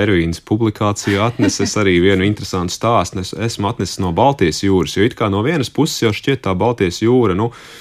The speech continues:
tāda, kādu mēs viņu pazīstam šobrīd, ir, nu, diezgan jauna. Nu, tie, tie ir astoņi tūkstoši gadu, teiksim, šajā pēdējā Baltijas jūras stadijā. Un tas ir ļoti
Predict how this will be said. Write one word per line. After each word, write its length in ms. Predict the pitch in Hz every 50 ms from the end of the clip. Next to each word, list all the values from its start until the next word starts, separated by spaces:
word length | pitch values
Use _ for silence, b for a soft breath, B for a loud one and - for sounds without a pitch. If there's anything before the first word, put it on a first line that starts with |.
| B B B B B B B _ _ _ -
tāda, 240 | 113 113 107 90 90
kādu 300 | - - 95 92 85 87
mēs 160 | 85 82 -
viņu 140 | 98 95 85 -
pazīstam 460 | 113 107 104 87 82 - - 95 87
šobrīd, 420 | - - 151 147 123 117 107 98 104
ir, 40 | 98
nu, 200 | 104 120 135 127 92
diezgan 440 | 85 78 107 113 107 95 - 87 82
jauna. 480 | 80 82 85 90 92 87 80 73 - 76
Nu, 140 | - - 82
tie, 380 | - - - 76 71 69 71 -
tie 140 | - 82 78
ir 60 | 71 78
astoņi 380 | 95 107 - - 92 76 73 -
tūkstoši 480 | 98 92 85 - - 82 76 73 78
gadu, 240 | 78 87 85 80 -
teiksim, 320 | - - - - - - -
šajā 280 | - - - 71 71 69
pēdējā 400 | - 80 78 73 69 71 65 64
Baltijas 460 | - 78 78 78 - - - - - 85
jūras 240 | 80 80 - -
stadijā. 480 | - - - 95 90 82 78 67 67 67
Un 140 | 67 71 -
tas 160 | - - -
ir 80 | 151 143
ļoti 400 | 165 208 220 175 - - 120